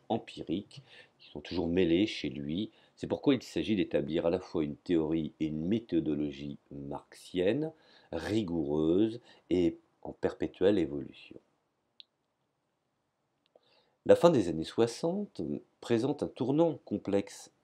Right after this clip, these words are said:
à définir dans l'œuvre de Goldman, puisque sa pensée en pleine évolution est stoppée par la, par sa mort brutale en soixante-dix. Ses derniers ouvrages sont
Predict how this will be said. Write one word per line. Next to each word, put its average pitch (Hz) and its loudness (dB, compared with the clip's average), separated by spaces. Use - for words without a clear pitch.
à 78 -8
définir 107 -4
dans 85 -2
l'œuvre 76 -4
de 73 -4
Goldman, 69 -6
puisque - -6
sa - -12
pensée 110 2
en 80 0
pleine 73 -6
évolution 139 -4
est 113 0
stoppée 117 -4
par 90 -4
la, 76 -12
par - -20
sa - -2
mort 113 2
brutale 98 2
en 82 -4
soixante-dix. - -12
Ses - -6
derniers 117 8
ouvrages 110 0
sont 98 -4